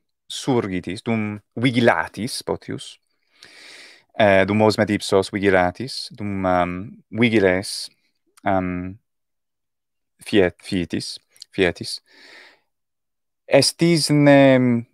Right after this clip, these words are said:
prompti plus, a pluscrum dormire, et vos,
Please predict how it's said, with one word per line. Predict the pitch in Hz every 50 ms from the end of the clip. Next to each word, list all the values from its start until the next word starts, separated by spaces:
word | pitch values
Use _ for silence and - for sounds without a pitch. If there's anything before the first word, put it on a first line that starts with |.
| _ _ _ _ _
prompti | _ 127 120 131 131 131 127 120 - _ _ _ - 117 117 113 110 110 110 107 107 107 - _
plus, | - 110 110 117 127 147 160 175 185 190 196 196 190 - -
a | - 95 92
pluscrum | - 123 120 131 147 151 - - - 139 139 139 135
dormire, | 123 120 117 113 110 120 127 135 135 135 139 135 135 139 143 139 - _ _ _ _ _ _ _ _ _ _ -
et | 104 - -
vos, | 104 110 107 104 101 - - - - - -